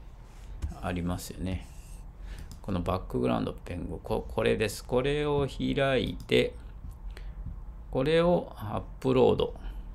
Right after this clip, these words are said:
アップロード。これ、これでバックペングが入ったので、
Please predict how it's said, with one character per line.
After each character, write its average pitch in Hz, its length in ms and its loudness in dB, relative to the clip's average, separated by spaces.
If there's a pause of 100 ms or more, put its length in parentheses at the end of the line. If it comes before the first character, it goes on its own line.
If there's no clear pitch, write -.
(420)
ア 104 80 -2
ッ - 20 -2
プ 113 140 0
ロ 101 80 6
ー - 20 0
ド。 - 60 -2
こ 113 180 2
れ、 110 140 4
こ 117 100 4
れ 117 80 6
で 113 100 4
バ 101 220 8
ッ - 40 -8 (440)
ク 90 240 0 (140)
ペ 87 120 0
ン 82 140 0
グ 87 160 -6
が 82 160 0
入 92 200 0
っ - 40 -6
た - 200 -8
の - 140 -8
で、 - 220 -2